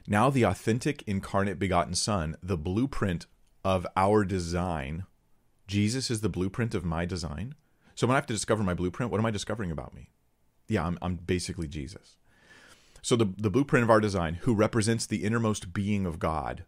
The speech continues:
So I'm, I represent the innermost being of God now? "The Son, who is in the bosom of the Father, brings him into full view. He's the offi-, the official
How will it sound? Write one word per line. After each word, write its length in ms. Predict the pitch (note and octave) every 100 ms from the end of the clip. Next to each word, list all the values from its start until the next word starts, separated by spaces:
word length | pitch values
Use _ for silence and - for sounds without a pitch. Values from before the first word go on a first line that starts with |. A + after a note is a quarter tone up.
| _
So 180 | - A2
I'm, 200 | G2 B2 -
I 80 | G#2
represent 380 | A2 C3 D3
the 80 | D3
innermost 280 | D3 D3 D3
being 200 | C#3+ D3
of 80 | C#3+
God 180 | C#3+ D3+
now? 160 | D#3+ - - - - - -
"The 100 | A2+
Son, 420 | G#2+ - D#3+ G#2+ G#2+
who 240 | A2 B2
is 80 | G#2+
in 60 |
the 80 | G2+
bosom 300 | E2 A#2 C#3+
of 80 | A#2+
the 40 |
Father, 360 | A2 A2 G#2 F#2
brings 320 | F2 G#2 A2+
him 100 | A2+
into 160 | G2 G2
full 320 | - A2 A2
view. 480 | F2 F2 F#2+ E2+ F#2
He's 200 | C#3 C#3+
the 120 | C3+
offi-, 340 | G2+ - B2+ -
the 140 | G2+
official 640 | F2+ - D3 C#3+ E3 D#3+